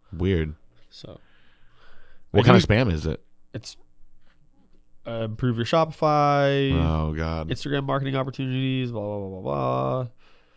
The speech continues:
Speaker 2: Fucking crazy shit. All right. Next one says, "I'm starting a business not in the health or supplement space.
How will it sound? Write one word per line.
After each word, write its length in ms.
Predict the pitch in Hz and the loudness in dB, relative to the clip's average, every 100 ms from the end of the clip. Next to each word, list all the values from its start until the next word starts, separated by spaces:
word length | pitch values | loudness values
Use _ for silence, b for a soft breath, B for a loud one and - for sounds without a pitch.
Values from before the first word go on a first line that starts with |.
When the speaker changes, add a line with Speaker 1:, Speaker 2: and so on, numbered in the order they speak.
| _ _ _ - - _ | _ _ _ -20 -20 _
Speaker 2:
Fucking 360 | - - 107 131 _ _ _ _ - | -18 -16 -18 -20 _ _ _ _ -18
crazy 260 | - 90 - | -14 -14 -14
shit. 220 | - - - b b b b b b b b b b - - - - - | -18 -20 -20 b b b b b b b b b b -20 -20 -20 -20 -8
All 160 | 113 107 | -4 -4
right. 180 | - - - | -8 -14 -10
Next 240 | 151 151 127 | -4 -4 -4
one 140 | 113 | -4
says, 540 | - 104 104 - - B B B B - | 0 2 2 -2 -10 B B B B -6
"I'm 140 | 147 | -4
starting 280 | - 175 165 | -2 -2 -2
a 60 | |
business 460 | 139 135 127 127 - | 0 0 0 -2 -2
not 240 | 110 120 | -4 -2
in 80 | 123 | -2
the 60 | 120 | -2
health 200 | 123 120 | -2 -2
or 80 | 120 | -2
supplement 400 | 120 - 117 104 | -4 -4 -6 -8
space. 640 | - 110 107 - - - | -2 -2 -2 -4 -10 -12